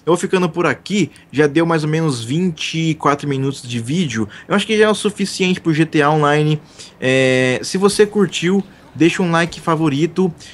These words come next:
E se você, é, gosta mesmo da série, né, quiser apoiar aí, você ajuda muito com like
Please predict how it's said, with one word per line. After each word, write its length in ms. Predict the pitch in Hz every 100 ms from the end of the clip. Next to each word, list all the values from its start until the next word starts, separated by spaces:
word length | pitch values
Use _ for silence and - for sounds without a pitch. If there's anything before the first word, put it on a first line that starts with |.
| -
E 60 | 135
se 220 | - 175
você, 680 | 175 175 - - 147 160 156 - - -
é, 160 | 123
gosta 420 | 110 143 165 -
mesmo 320 | 156 147 147 143
da 160 | 143
série, 600 | 139 - 131 147 147 143 - - - -
né, 280 | 127 147 143 - -
quiser 220 | - 117 135
apoiar 500 | 135 151 123 123 131
aí, 280 | 120 131
você 420 | 123 123 - 139 -
ajuda 400 | 123 127 139 135
muito 480 | 135 139 147 147 147
com 200 | 139 139
like 420 | 123 123 123 135